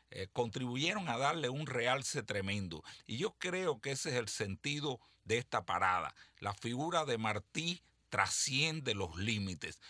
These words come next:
Martí es universal y yo creo que el mensaje de José Martí hay que hacérselo llegar a todos los escolares de aquí. Como le decíamos, incluso en un mensaje, ah,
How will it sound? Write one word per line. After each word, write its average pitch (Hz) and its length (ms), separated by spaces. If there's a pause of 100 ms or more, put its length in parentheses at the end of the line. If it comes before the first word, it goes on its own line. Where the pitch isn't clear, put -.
(200)
Martí 107 600 (140)
es 135 100
universal 113 880 (280)
y 98 140
yo 113 160
creo 127 320
que - 80
el 110 100
mensaje 101 600
de 92 100
José 95 380
Martí 117 480 (340)
hay 127 220
que 107 200
hacérselo 104 680
llegar 104 460 (340)
a 110 160 (140)
todos 170 360
los 98 160
escolares 101 500
de 98 100
aquí. 78 300 (300)
Como 117 200
le 120 100
decíamos, 156 720 (240)
incluso 143 800 (180)
en 101 240
un 139 180
mensaje, 131 760 (360)
ah, 92 240